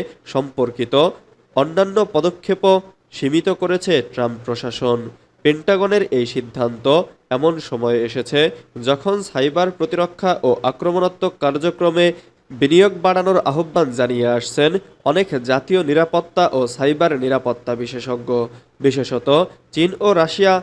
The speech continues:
যুক্তরাষ্ট্রের অর্থনীতি, নির্বাচন ও নিরাপত্তাকে ব্যাহত করার চেষ্টা করছে। নাম প্রকাশে অনিচ্ছুক এক মার্কিন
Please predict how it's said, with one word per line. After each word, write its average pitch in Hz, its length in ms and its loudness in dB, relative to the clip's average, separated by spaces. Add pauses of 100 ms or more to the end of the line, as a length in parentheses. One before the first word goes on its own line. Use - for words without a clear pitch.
(280)
যুক্তরাষ্ট্রের 175 600 0 (120)
অর্থনীতি, 139 640 0 (300)
নির্বাচন 175 520 2 (120)
ও 135 100 0
নিরাপত্তাকে 170 800 0 (540)
ব্যাহত 139 420 0 (140)
করার 165 320 4
চেষ্টা 127 400 -6
করছে। 117 440 -4 (460)
নাম 135 200 2
প্রকাশে 123 420 -4
অনিচ্ছুক 120 520 0 (240)
এক 135 140 2 (160)
মার্কিন 139 360 0